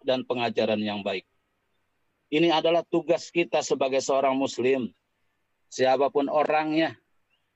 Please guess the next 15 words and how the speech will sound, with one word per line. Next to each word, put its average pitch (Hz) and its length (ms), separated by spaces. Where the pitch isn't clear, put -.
baik 120 320
tukang 117 400
beca, 113 560
tukang 120 400
ojek, 120 720
pejabat, 120 720
masyarakat 113 640
biasa, 117 560
pedagang, 113 800
wabil 120 240
khusus 151 400
adalah 127 320
para 117 320
alim 123 320
ulama. 120 480